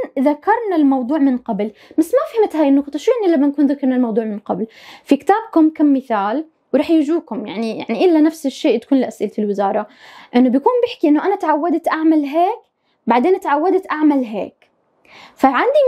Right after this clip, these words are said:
مثال أول، جملة أولى وجملة ثانية. دائما، دائما الwould بستخدمها لما يكون ذكر الموضوع من قبل. يعني عندي جملتين، أنا وصغيرة كنت متعودة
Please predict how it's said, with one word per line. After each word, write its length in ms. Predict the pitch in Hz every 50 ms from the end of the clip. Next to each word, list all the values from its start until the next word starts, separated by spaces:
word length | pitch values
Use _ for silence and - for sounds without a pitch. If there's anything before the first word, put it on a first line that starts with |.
| 480
مثال 240 | 440 - 440 427 381
أول، 560 | - - 320 311 277 254 247 240 254 311 311
جملة 300 | 277 311 320 285 277 247
أولى 300 | - - 247 254 277 339
وجملة 320 | 370 320 320 359 359 339 311
ثانية. 520 | 311 - 233 220 214 208 196 - - - _ _ _ - _ _ -
دائما، 600 | 220 214 311 370 453 453 466 480 480 466 392 320
دائما 720 | 262 302 311 311 302 - 277 262 240 240 220 220 240 254 254 _ _ _ _ _ - -
الwould 800 | 269 262 247 247 233 220 226 240 302 330 302 285 240 247 _ _ _ _ _ _ -
بستخدمها 680 | 262 247 - - - 302 349 302 415 453 440 440 508 523 494
لما 240 | 240 247 254 247 247
يكون 280 | 254 247 - 392 403 320
ذكر 240 | 339 359 359 349 320
الموضوع 420 | 294 285 285 277 269 233 339 339
من 200 | 285 294 277 262
قبل. 400 | 262 - 233 214 180 190 185 - _ _ _ - - - - - -
يعني 200 | 240 233 262 285
عندي 340 | 320 466 523 480 415 381 330
جملتين، 640 | 381 311 294 277 262 - - 220 208 214 - 233 - _ _ _ _ _ _ _ _ _ _ _ _ - -
أنا 300 | 403 480 508 466 359 302
وصغيرة 800 | 311 247 240 277 262 311 381 403 415 415 403 415 392 415 403 427 480 480 466 -
كنت 300 | 415 415 403 381 381 -
متعودة 800 | 277 294 285 285 311 269 247 277 320 392 403 392 381 403 403 427